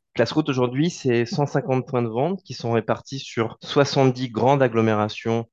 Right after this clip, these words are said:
en France. On a soixante-dix franchisés qui se développent en premier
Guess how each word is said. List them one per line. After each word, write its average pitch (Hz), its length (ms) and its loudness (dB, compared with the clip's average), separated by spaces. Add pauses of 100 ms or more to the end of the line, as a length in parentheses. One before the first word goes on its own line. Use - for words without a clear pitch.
en 117 80 2
France. 117 720 0 (160)
On 104 180 2
a 104 100 2
soixante-dix 120 580 -2
franchisés 117 760 -2
qui - 80 -20
se - 140 -6
développent 104 500 0 (160)
en 92 680 -2 (180)
premier 113 800 2